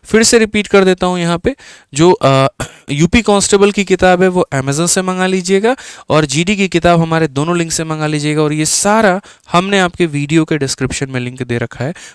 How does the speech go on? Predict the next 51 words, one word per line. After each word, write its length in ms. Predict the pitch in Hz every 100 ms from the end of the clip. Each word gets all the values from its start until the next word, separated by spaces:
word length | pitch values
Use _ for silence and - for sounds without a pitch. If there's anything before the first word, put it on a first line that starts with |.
| _
वहाँ 180 | 123 120
से 140 | -
आप 60 | 123 -
क्लिक 140 | 117
करके 300 | - 127 -
ऑर्डर 240 | 135 117 139
कर 200 | - 113
सकते 340 | - - -
हैं। 140 | 107 - _ - _
ठीक 120 | - 214
है, 80 | - - -
चलिए 260 | 156 139 123
आ 100 | 117
जाइए 220 | 117 113
मेरे 180 | 117 117
भाई, 180 | 120
सेशन 300 | 120 160 196
की 120 | 185 190
शुरुआत 380 | 190 190 190
करते 220 | - 180 185
हैं, 80 |
आगे 220 | 180 175 185
बढ़ते 300 | 175 170 180
हैं 80 |
यहाँ 120 | 175 175
पे। 160 | 240 - - - - - - _ _
ठीक 140 | 214 190
है, 200 | 135 -
आ 100 | 143
जाइए। 280 | 123 113 117 -
एचसीएफ़ 400 | 190 - 254 226
हमसे 240 | 208 190
कहा 240 | 170 139 127
गया, 180 | 120 120
तो 140 | 147
हमने 200 | 165 196
कहा, 140 | 202
"सर, 200 | 208 226 -
एचसीएफ़ 420 | 165 - 190 185
निकालेंगे।" 540 | 143 123 113 113 113 -
एचसीएफ़ 380 | 151 - 214 196
निकालेंगे 440 | 190 180 185 185
तो 120 | 185 -
ऊपर 340 | 170 170 190
वालों 240 | 185 185
का 100 | 180
क्या 240 | 180 - 175
निकालना 400 | 170 165 165 170
है? 60 |
महत्तम 540 | 165 135 127 - - 165
समावर्तक 680 | - 131 117 113 - 151